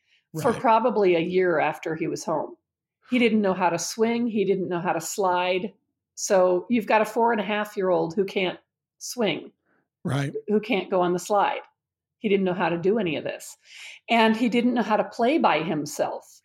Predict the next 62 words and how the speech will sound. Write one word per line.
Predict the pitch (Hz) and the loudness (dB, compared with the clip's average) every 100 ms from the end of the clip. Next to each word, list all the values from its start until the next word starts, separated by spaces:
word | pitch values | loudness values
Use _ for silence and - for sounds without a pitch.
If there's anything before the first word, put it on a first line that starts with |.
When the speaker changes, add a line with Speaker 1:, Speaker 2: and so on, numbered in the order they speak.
| - | -6
Speaker 1:
He | 226 | 0
didn't | 214 220 | 2 4
even | 208 202 | 2 0
understand | 196 190 - 196 185 | 0 -2 -2 -2 0
what | 175 - | -2 -2
play | 196 185 | 0 2
was. | 175 220 185 127 - - _ _ _ _ _ _ | 2 2 0 -2 -12 -20 _ _ _ _ _ _
And | 226 226 - | 0 0 2
I | 220 | 2
didn't | 233 208 180 | 4 2 2
know | 180 165 | 2 2
that | 165 | 0
you | 185 | -2
had | 170 | -2
to | 165 | -2
learn | 165 160 160 | 0 0 -2
how | 165 156 | -4 -6
to | |
play. | 151 277 285 - 381 _ | -4 0 0 0 -8 _
Speaker 2:
Yeah, | - 131 110 | -4 -2 0
I | 131 | 0
didn't | 160 151 165 | 2 2 4
either. | 185 160 135 127 | 4 4 4 2
Speaker 1:
No, | 247 269 294 202 170 | 2 6 6 6 2
Speaker 2:
Yeah. | 247 | 4
Speaker 1:
it, | 214 403 - - | 4 2 -8 -2
you | 247 | 2
know, | 208 180 | 4 2
it | 214 208 | 2 2
was, | 202 - _ - | 0 -4 _ -2
it, | 240 - | -2 -2
it | 269 262 | -2 0
just | 339 339 - | 0 -2 2
felt | 311 294 | 2 2
so | - 226 | -2 -2
crazy | - 320 466 269 165 - | 0 2 2 2 -2 -2
'cause | 247 220 | -4 2
we're | 240 | 6
Speaker 2:
Yeah. | 277 | 6
Speaker 1:
like, | - - | 4 0
these | 330 359 | -2 0
are | |
things | 359 311 277 | 0 0 0
that | 240 - | -2 0
every | 285 294 302 302 | 2 2 2 -4
child | 294 285 262 220 | 0 4 4 4
knows | 226 233 240 | 0 0 -2
how | 240 | 0
to | 208 | 2
Speaker 2:
Right. | 208 240 | 4 4
Speaker 1:
do, | 202 | 4
and | 196 | 0
he | 240 | -4
Speaker 2:
It | 220 | -2
Speaker 1:
didn't | 220 | 0
Speaker 2:
should | 202 | 2
Speaker 1:
know | 190 | 4
Speaker 2:
be | |
Speaker 1:
how | 196 | 4
to | |
do | |
them. | 220 | 2